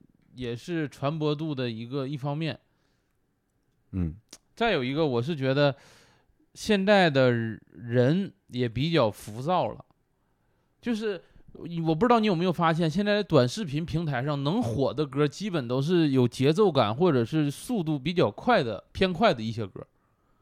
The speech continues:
Speaker 1: 甚至你这个歌最好能带点舞蹈，你这个歌才能更快的好起来，那火起来。
Speaker 2: 也现在就是精神需求减弱了。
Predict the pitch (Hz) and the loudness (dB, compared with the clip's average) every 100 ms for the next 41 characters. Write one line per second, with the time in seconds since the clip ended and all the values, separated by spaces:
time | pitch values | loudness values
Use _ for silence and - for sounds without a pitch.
0 | _ _ _ _ _ _ _ _ _ - | _ _ _ _ _ _ _ _ _ -8
1 | - 302 240 226 170 135 240 190 151 165 | 2 2 2 0 0 2 4 4 4 0
2 | 160 233 175 120 143 175 254 190 127 117 | 4 4 6 2 0 2 4 6 4 2
3 | 214 175 104 - 110 139 143 156 123 127 | 4 4 2 -4 -12 -6 -2 0 0 -4
4 | 123 117 117 123 113 113 98 101 104 - | -4 -8 -10 -10 -6 -6 -6 -8 -8 -12
5 | - - 147 - 123 127 117 90 _ - | -14 -6 -4 0 0 0 -2 -8 _ -16
6 | 127 95 - 123 135 135 135 123 123 117 | -10 -8 -4 -2 0 0 0 -4 -2 -4
7 | 110 139 127 123 - 123 - 90 104 98 | -2 -2 0 -2 -4 -12 -8 -6 -6 -8
8 | - 123 123 110 | -14 -12 -12 -14